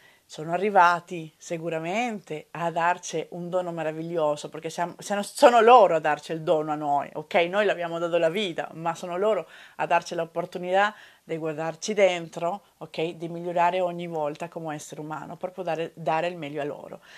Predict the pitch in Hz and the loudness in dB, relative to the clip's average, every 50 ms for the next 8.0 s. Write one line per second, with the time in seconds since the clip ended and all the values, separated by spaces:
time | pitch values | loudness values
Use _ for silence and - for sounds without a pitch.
0 | - - - - 170 170 170 170 - 190 190 190 185 - 180 175 - 170 160 156 | -20 -14 -8 -6 -4 -4 -4 -6 -6 -8 -8 -6 -4 -4 -4 -4 -2 -2 -2 0
1 | 143 135 - _ - - - _ - - 175 208 226 - 214 - - 170 160 151 | -2 -4 -6 _ -20 -20 -20 _ -6 -2 -2 -2 -2 -4 -10 -12 -12 -10 -10 -8
2 | 156 160 170 170 160 147 143 147 151 156 - - - 175 170 180 190 190 170 160 | -6 -6 -6 -4 -4 -6 -6 -6 -8 -10 -10 -10 -10 -10 -8 -6 -4 -4 -4 -4
3 | 170 185 202 - _ _ - - 220 214 - - 208 220 214 190 185 190 - - | -4 -8 -10 -14 _ _ -8 -6 -6 -6 -6 -8 -8 -6 -4 -4 -6 -6 -8 -8
4 | 202 208 214 - 185 170 - - 190 185 196 202 202 196 202 220 202 185 165 160 | -6 -6 -6 -6 -8 -10 -8 -6 -6 -4 -4 -4 -4 -4 -6 -6 -6 -8 -8 -10
5 | 165 165 - 190 196 220 202 - - - 147 156 - - 156 147 147 139 135 - | -10 -8 -6 -4 -4 -4 -6 -6 -8 -8 -8 -8 -10 -12 -12 -12 -14 -14 -18 -18
6 | - - - - 165 165 _ _ _ - 160 147 - 151 156 170 180 - - - | -20 -20 -20 -20 -20 -20 _ _ _ -18 -16 -14 -10 -10 -10 -10 -12 -14 -20 -20
7 | - - - _ - 208 180 - 208 160 151 147 - - - 196 214 - - | -20 -20 -14 _ -8 -8 -4 -2 0 0 0 -2 -4 0 2 2 2 2 0